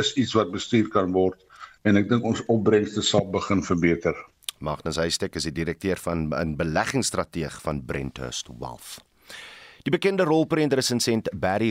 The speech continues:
Speaker 2: Range is Saterdag op vierensewentig jarige ouderdom in die arms van sy lewensmaat van vyfenveertig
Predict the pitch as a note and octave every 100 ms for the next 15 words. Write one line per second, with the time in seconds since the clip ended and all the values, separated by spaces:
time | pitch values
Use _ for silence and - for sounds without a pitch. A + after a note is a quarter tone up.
0 | E2+ D2+ D2+ D2 C#2 - G2+ G2 F#2+ -
1 | E2+ - A2 G2+ - A2+ G#2 G2+ - D2+
2 | D#2 D#2+ - E2 D#2 C#2+ D#2+ C#2+ - D2
3 | D#2+ E2+ F2+ - E2+ - E2 E2 A#2 C3+
4 | - F2+ E2 - F2 - - D#3 - C3
5 | - A#2 G#2+ - G#2